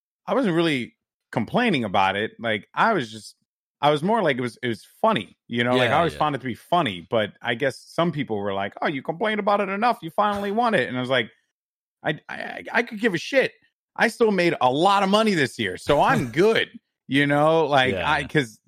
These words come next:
Speaker 1: you know, I'm happy, I'm healthy, I have a great marriage, like, I'm fucking happy, you know, like, I'm, I, I don't need that, but it was a nice thing, you know?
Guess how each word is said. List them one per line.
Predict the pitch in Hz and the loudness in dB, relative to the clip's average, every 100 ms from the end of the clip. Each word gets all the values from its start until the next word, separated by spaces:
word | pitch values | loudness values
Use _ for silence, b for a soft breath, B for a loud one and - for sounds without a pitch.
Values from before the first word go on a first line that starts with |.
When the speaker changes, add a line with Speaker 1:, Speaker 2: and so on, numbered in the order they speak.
| _ _ | _ _
Speaker 1:
you | 131 135 | -6 -4
know, | |
I'm | 120 151 190 | 0 0 2
happy, | 147 175 196 233 226 | 2 0 -2 -6 -4
I'm | 151 135 | -4 0
healthy, | 147 185 208 226 226 196 - | 2 2 0 -6 -6 -6 -2
I | 135 127 127 | 0 2 2
have | 120 127 | 2 0
a | 117 | -2
great | 110 117 147 175 - | -6 -2 0 0 -2
marriage, | 139 156 196 220 196 147 | -4 0 0 0 -2 0
like, | 131 113 - | 0 0 0
I'm | 175 277 - - | 2 2 -2 -4
fucking | 143 113 98 | -4 -4 0
happy, | 127 185 113 98 - | 2 0 -2 -16 -6
you | 120 | 0
know, | 120 117 | 2 2
like, | 117 | 0
I'm, | 160 233 | 0 -2
I, | 139 143 165 | 0 0 2
I | |
don't | 214 117 | 2 0
need | 101 95 | -4 0
that, | 139 170 | 0 0
but | 139 - _ - | -4 -6 _ -2
it | 196 | 0
was | 170 | 2
a | 156 | 2
nice | 165 180 - | 2 0 -2
thing, | - 190 233 202 196 | -2 -2 0 -2 -2
you | 123 | -2
know? | 113 123 175 | 0 2 0